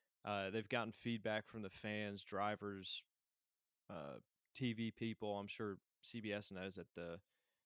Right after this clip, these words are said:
the scoring pylon's kinda iffy right now, but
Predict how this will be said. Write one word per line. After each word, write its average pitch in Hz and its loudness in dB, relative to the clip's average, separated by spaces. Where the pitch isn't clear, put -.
the 98 -2
scoring 107 0
pylon's 98 -2
kinda 120 2
iffy 113 2
right 101 4
now, 104 2
but 113 2